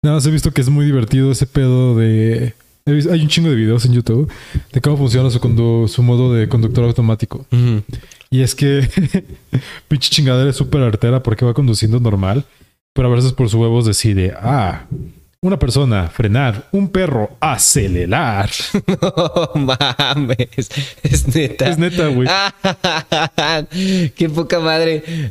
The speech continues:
Speaker 2: Ay, no mames. <laughs> No,
Speaker 1: <laughs>
Speaker 2: no.
Speaker 1: Una pinche noticia que me encantó. Ya tiene bastante.
Speaker 2: Ajá.
Speaker 1: Pero si, no sé si viste que Tesla va a sacar androides.
Speaker 2: Ujú.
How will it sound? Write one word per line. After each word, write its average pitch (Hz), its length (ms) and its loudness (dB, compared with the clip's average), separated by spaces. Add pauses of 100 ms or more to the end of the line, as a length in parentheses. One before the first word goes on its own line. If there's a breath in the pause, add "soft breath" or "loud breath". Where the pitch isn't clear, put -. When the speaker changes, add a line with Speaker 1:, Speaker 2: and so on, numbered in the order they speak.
(180)
Speaker 2:
Ay, 127 500 -2 (120)
no 127 160 -2
mames. 113 580 -2
<laughs> - 480 -2
No, 175 160 0
Speaker 1:
<laughs> 220 1080 -2
Speaker 2:
no. 175 640 -2
Speaker 1:
Una 262 220 -2
pinche 226 200 0
noticia 208 300 0
que 175 80 -2
me 151 80 0
encantó. 143 420 0 (240 loud breath)
Ya 202 80 0
tiene 240 200 0
bastante. 143 420 0 (440 loud breath)
Speaker 2:
Ajá. 110 460 0 (360)
Speaker 1:
Pero 143 180 2
si, 135 160 0
no 139 160 4
sé 160 140 0
si 160 100 0
viste 135 320 0
que 107 600 2 (180)
Tesla 127 240 2
va 123 80 2
a - 20 0
sacar 123 260 0
androides. 107 640 0 (280)
Speaker 2:
Ujú. 98 100 0